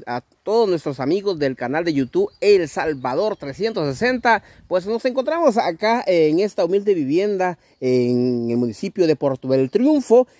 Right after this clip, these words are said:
en la colonia Milagro Norte. Está cerca del puente Las Pampas, señores. Eh, por acá venimos a conocer la situación, eh,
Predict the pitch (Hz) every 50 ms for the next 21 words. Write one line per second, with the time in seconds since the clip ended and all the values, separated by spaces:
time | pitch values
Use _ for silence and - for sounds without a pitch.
0 | _ _ - 139 143 147 143 147 147 147 143 135 135 139 135 135 131 127 - -
1 | 131 143 175 202 214 214 214 214 214 214 196 165 147 131 131 131 143 165 175 185
2 | 185 185 175 170 160 170 170 175 170 160 147 135 139 160 190 208 220 208 185 -
3 | _ - 165 190 180 - - - _ _ 131 127 - - 156 139 - 170 170 175
4 | - - 185 180 175 170 147 139 135 127 131 131 131 117 110 - 160 175 175 180
5 | 165 - 180 180 170 156 139 135 117 - - _ - 185 180 170 - 135 120 110
6 | 117 110 110 107 104 104 101 - - - - _ _ 135 139 143 143 - 160 160
7 | 156 - 226 254 262 240 240 254 247 - 208 190 185 165 147 - 214 220 220 202
8 | 165 - 143 131 127 - 170 180 208 220 208 185 170 135 127 127 120 123 117 113